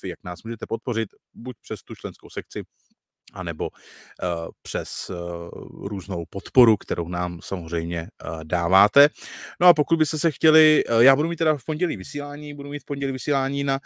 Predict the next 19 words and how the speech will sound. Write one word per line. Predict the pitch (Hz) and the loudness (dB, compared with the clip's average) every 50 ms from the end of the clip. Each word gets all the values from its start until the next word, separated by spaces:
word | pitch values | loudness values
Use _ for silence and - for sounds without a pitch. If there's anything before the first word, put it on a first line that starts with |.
| - - - - - - | -12 -20 -20 -18 -8 0
eh, | 104 113 110 107 110 104 | 2 4 6 6 6 4
vliv, | 95 107 120 135 131 - - - 110 104 | 4 6 4 4 4 4 -6 -10 -8 -4
na | 110 110 - - | -4 -4 -4 -2
energetický | 120 127 123 127 127 123 - 117 - - - 131 131 | -2 -2 0 2 0 0 0 -6 -10 -10 -12 -10 -6
vliv | 117 113 120 123 - - - - | 0 0 0 0 0 -4 -12 -10
entit | 104 104 104 - 120 110 _ _ - | -8 -8 -4 -4 -4 -4 _ _ -8
a, | 90 85 82 82 82 80 - - 78 | -8 -6 -6 -8 -12 -16 -16 -14 -10
eh, | 85 85 85 | -8 -8 -6
bytostí | 85 90 107 - - 135 - - _ - 98 73 | -4 -6 -6 -4 -4 -4 -4 -6 _ -8 -6 -6
a | - | -6
parazitů, | - - 113 120 117 120 123 - - 123 113 - _ _ _ _ _ _ _ _ _ _ _ _ _ _ - | -2 2 2 2 2 0 -2 -2 -2 -2 -2 -4 _ _ _ _ _ _ _ _ _ _ _ _ _ _ -8
takže | 101 90 82 98 | -6 -4 -2 -2
určitě | 98 90 - - 101 | -2 -2 -4 -8 -8
se | 92 - - | -8 -6 -6
na | 101 92 - | -6 -6 -6
mě | 104 95 - | -10 -14 -12
můžete | - 101 95 - 101 | -12 -12 -10 -10 -10
přijít | - - 107 95 | -10 -10 -12 -8
podívat. | - 101 92 98 107 110 113 | -6 -6 -4 -4 -4 -4 -6